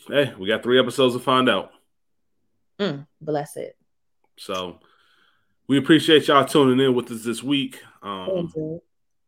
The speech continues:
Speaker 1: like I said, it's a completely different episode from the past two. Um, but I know these next three are going to be a doozy, for lack
Speaker 2: Yeah.
Speaker 1: of better term. So with that being said, Ray P,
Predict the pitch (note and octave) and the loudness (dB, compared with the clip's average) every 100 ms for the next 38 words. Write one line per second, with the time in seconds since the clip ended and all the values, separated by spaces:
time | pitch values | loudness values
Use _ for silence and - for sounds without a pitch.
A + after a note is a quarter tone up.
0 | _ G2 F#2+ G#2 F#2 F2+ F2 - A2+ G#2+ | _ -16 -10 -6 -6 -8 -16 -12 -8 -6
1 | G#2 A2 G#2+ G#2+ G#2 G#2 G#2+ G2+ G2 G2 | -6 -8 -6 -8 -8 -8 -4 -4 -6 -10
2 | G#2+ G2+ G2+ G2 - - - C3 D3 - | -6 -4 -6 -8 -16 -10 -4 -4 -4 -12
3 | _ _ _ _ _ _ - C2+ D#2+ E2+ | _ _ _ _ _ _ -20 -16 -12 -10
4 | F2+ F#2 F2+ G2+ F#2+ - G2 E2 F2+ F2+ | -10 -10 -10 -12 -12 -10 -8 -8 -8 -10
5 | F#2 F2 F#2 F2+ E2 F2 F#2+ G#2 A2+ A2 | -12 -12 -14 -12 -10 -10 -10 -4 -2 -2
6 | E2+ F#2 F#2+ _ - F2 E2+ F2 F2 E2+ | -6 -14 -16 _ -12 -6 -6 -6 -10 -10
7 | - F#2 E2+ F2 - F2 E2+ E2+ E2+ - | -12 -12 -12 -14 -14 -10 -8 -8 -10 -14
8 | _ _ _ F2 A#2 A#2 - A2+ G#2+ A2 | _ _ _ -6 -2 -2 -2 -4 -4 -2
9 | G#2+ F#2+ F#2 - A#2 A2+ G#2+ | -2 -2 -6 -6 -2 -2 -2